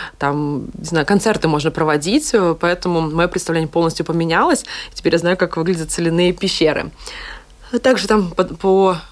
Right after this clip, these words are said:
э, дороге встречалось, э, подземное озеро. Э, конечно, эта вся экскурсия проходит только с экскурс-, экскурсоводом.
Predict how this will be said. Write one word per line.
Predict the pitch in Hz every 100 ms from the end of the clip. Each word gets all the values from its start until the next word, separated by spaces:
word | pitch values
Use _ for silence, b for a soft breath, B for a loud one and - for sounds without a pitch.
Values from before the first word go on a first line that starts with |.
| -
э, | 160 165 165 160
дороге | 160 180 190 190 170
встречалось, | 165 - 180 - 180 165 151 -
э, | 160 151
подземное | 147 165 190 175 170
озеро. | 147 208 302 381 359 311 B B B B
Э, | 160 160
конечно, | 208 208
эта | 185
вся | 180 202
экскурсия | - 208 190
проходит | - 180 202 185
только | 190 175
с | -
экскурс-, | 170 - 190
экскурсоводом. | - 175 190 175 254 403